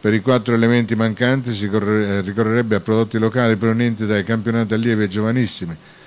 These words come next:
ma siccome toccherà alle gare di campionato rivelare se in fase di campagna acquisti i ruoli siano stati degnamente coperti, qualora emergesse la necessità di ulteriori ritocchi, la società è pronta a intervenire.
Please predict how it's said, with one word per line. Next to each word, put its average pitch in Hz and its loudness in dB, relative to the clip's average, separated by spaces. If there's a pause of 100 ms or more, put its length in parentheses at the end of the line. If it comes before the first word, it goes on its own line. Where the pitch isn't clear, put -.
(240)
ma 104 0
siccome 117 -2
toccherà 113 0
alle 98 -2
gare 113 2
di 101 0
campionato 104 0
rivelare 101 0
se 110 -4
in 101 -2
fase 110 -2
di 98 -2
campagna 101 -2
acquisti 104 -4
i 95 -2
ruoli 104 0
siano 95 -6
stati 95 -4 (500)
degnamente 104 0
coperti, 143 0
qualora 143 2
emergesse 123 0
la 101 0
necessità 107 -2
di 101 -2
ulteriori 104 0
ritocchi, 113 -2
la 110 0
società 95 -2
è 90 0
pronta 90 -6
a 87 -4
intervenire. 90 -6